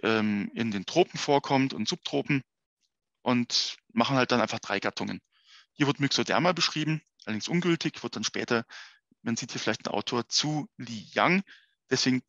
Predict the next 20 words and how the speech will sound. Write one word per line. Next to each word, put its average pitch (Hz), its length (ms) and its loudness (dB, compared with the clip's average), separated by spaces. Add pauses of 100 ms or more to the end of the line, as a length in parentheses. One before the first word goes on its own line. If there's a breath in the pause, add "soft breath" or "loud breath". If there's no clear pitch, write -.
(260)
Zhu 147 260 -4
Liangomyces 117 800 0
genannt, - 440 -4 (260)
ihm 107 140 -12
zu - 120 -4
Ehren, 143 300 0 (200)
das - 140 -20
erste - 240 -4
Autor 117 280 -2
dieses - 280 -6
Artikels. - 480 -2 (580 loud breath)
Dann, 120 240 4 (240)
das 127 160 2
bleibt 120 300 0
Limacella 151 680 2 (540)
und 123 600 -2
hier - 180 -4
unten, 123 200 -2
das 117 180 -2
wurde, - 160 -6